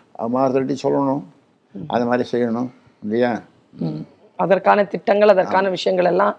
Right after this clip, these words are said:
Speaker 2: முன்னெடுக்கப்பட வேண்டும்.
Speaker 1: கல்விக்காக நிறைய செலவு பண்றாங்க. ஆனா அப்போ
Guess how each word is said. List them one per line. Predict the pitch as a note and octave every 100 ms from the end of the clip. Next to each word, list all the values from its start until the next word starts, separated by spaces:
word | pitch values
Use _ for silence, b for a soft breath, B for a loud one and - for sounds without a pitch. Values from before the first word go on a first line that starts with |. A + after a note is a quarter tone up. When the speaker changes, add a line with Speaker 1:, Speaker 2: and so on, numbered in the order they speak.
| - _ - _ _ _ _
Speaker 2:
முன்னெடுக்கப்பட | G#3+ A#3 A#3 G#3+
வேண்டும். | -
Speaker 1:
கல்விக்காக | D3 D#3 E3+ D#3 F3+
நிறைய | E3+ D#3+ F#3+
செலவு | D3+ D#3 F3
பண்றாங்க. | D#3 B2 A2+ -
ஆனா | G#2+ C3
அப்போ | A#2+ G#2+ C3 A2 C3+